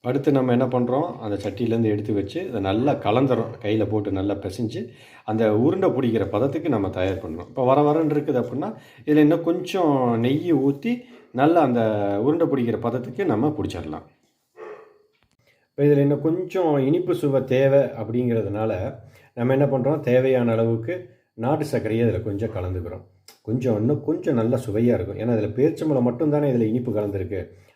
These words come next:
மத்ததெல்லாம் தான் இனிப்பு இல்லை, இல்லையா? அதனால இப்ப தேவையான அளவுக்கு நாட்டு சர்க்கரையை போட்டு நல்லா கலந்துக்கிறோம். கொஞ்சம் வர வரன்னு இருந்ததுன்னா, நெய் ஊத்திக்கலாம்.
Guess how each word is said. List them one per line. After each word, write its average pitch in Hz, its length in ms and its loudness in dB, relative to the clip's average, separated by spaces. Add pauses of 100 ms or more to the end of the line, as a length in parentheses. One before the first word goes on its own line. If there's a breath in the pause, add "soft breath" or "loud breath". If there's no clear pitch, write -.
மத்ததெல்லாம் 120 400 0
தான் 127 120 2
இனிப்பு 120 260 0
இல்லை, 101 180 -2
இல்லையா? 92 400 -4 (320 loud breath)
அதனால 110 320 0
இப்ப 104 140 -2
தேவையான 110 460 0
அளவுக்கு 113 220 -2
நாட்டு 101 200 -4
சர்க்கரையை 95 300 -8
போட்டு 104 160 -8
நல்லா 92 200 -4
கலந்துக்கிறோம். 101 560 -4 (440)
கொஞ்சம் 196 260 6
வர 160 140 4
வரன்னு 165 220 2
இருந்ததுன்னா, 160 380 0
நெய் 135 220 0
ஊத்திக்கலாம். - 380 -6